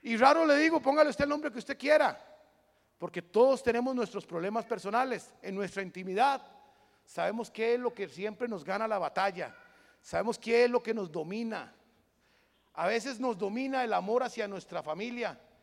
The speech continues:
y se nos olvida que es más grande el amor hacia nuestro Dios que a nuestra familia. Lo vemos con Abraham, ¿verdad?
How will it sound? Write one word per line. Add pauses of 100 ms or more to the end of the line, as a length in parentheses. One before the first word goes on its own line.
(160)
y
se
nos
olvida
que
es
más
grande
el
amor
hacia
nuestro
Dios
que
a
nuestra
familia. (1000)
Lo
vemos
con
Abraham, (1600)
¿verdad?